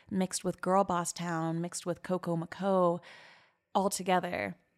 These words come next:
Here are some predictions that I could see happening. I did one of these on TikTok. I could see Joe actually leaning in to the Camp Rock and having Demi Lovato join them for, like, a s-, you know, surprise stop on their tour, and they would sing,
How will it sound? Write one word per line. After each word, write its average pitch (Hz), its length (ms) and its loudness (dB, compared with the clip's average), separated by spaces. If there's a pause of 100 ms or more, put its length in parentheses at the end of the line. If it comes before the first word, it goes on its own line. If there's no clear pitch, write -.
(260)
Here 226 140 2
are 294 40 2
some 302 180 2
predictions 185 380 0
that - 100 -4
I 175 100 0
could 160 140 -8
see 170 120 -8
happening. 170 420 -8
I 185 80 -2
did 202 180 -2
one 214 140 0
of 202 80 -4
these 180 180 -4
on 165 340 -2
TikTok. 190 480 -4
I 185 160 -2
could 220 200 -6
see 180 280 -4
Joe 170 520 -2
actually 170 480 -6
leaning 202 480 0
in 175 400 0 (300)
to 190 100 -4
the 175 80 0
Camp 190 340 -2
Rock 175 380 -2 (320)
and 190 120 -2
having 170 440 0
Demi 170 240 0
Lovato 170 480 0
join 185 380 0
them 165 380 -2 (320)
for, 170 260 2
like, 165 280 0
a - 20 -2
s-, - 300 0 (160)
you 180 120 -4
know, 160 80 -2
surprise 175 480 0
stop 175 600 0
on 170 100 -2
their 170 120 -4
tour, 180 580 2
and 180 100 0
they 170 80 0
would 165 160 -4
sing, 165 380 -4